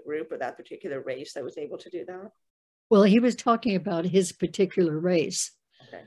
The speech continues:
Speaker 2: Uh, but it is most likely, I'm assuming, uh, true of many other races as well. I don't know if, if it's true of all of them,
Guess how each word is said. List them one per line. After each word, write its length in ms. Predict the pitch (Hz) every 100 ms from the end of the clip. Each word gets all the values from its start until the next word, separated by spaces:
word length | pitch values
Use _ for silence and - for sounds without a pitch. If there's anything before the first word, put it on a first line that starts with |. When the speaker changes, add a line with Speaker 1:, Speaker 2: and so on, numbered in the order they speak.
| _
Speaker 2:
Uh, 200 | 202 180
but 340 | 160 175 175 -
it 200 | 170 196 -
is 340 | 202 156 151 - -
most 400 | 185 180 160 -
likely, 600 | 170 190 185 160 156 156
I'm 200 | - 175
assuming, 580 | 160 - 240 185 160 185 - _ - - _ 208
uh, 220 | 175 151
true 380 | 147 - 185 165
of 180 | 151 -
many 300 | 175 160 156
other 420 | 170 165 160 147 -
races 440 | 175 151 160 -
as 220 | 160 147
well. 400 | 175 160 - - _ _ _ _ -
I 60 | 220
don't 160 | 202
know 220 | 190 165
if, 80 | 147 - - - _ _
if 160 | - 170
it's 180 | 160 -
true 160 | 185
of 140 | 165 156
all 360 | - 185 170
of 120 | 156 147
them, 320 | - -